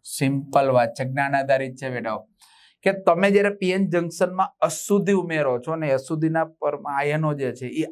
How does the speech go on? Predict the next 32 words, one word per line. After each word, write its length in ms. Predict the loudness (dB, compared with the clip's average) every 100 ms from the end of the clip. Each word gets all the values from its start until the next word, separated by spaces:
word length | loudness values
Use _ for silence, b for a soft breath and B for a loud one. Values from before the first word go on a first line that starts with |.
| 2
આયનો 420 | 4 4 2 0
દ્વારા 280 | 0 0 0
એક 280 | -4 -12
વિભાગ 380 | -10 -4 -2 -2
બને 380 | -4 -6 -6 -8
છે, 160 | -14 -20 b b b
એ 100 | -6
વિભાગને 480 | -4 -2 -2 -4 -4
ડેપ્લેશન 520 | -2 -4 -2 -6 -4
સ્તર 420 | -8 -8 -6 -6
કહેવાય. 260 | -4 -4 -4
તો 140 | -4
સાચો 340 | -4 -4 0 0
આન્સર 420 | 2 0 -4 -6
છે 260 | -6 -8 -8
C, 320 | -6 -4 -4 -4 -8 -12 _ -18 -18 -16 -10
is 80 | -4
the 140 | 0
right 220 | 0 0 -4 -8
answer. 300 | -10 -12 -14 _ _ _ -8
It's 260 | -6 0 2
okay? 180 | 2 0 -8 _ _ _ _ _ _
ચાલો, 260 | -6 -4 -4
નેક્સ્ટ 360 | -6 -8 -4 0
આગળ 220 | 2 2
વધીએ. 300 | 2 2 0 -4 -18 _ _ _ _ _ _ _ _ _ _ _ B B B B
નીચેના 420 | 0 4 4 4
પૈકી 540 | 2 0 0 -2 -4 2
કયું 320 | 2 4 2
વિધાન 360 | 2 2 2 0
સાચું 600 | 0 -2 -2 -4 -8 -8
છે? 120 | -12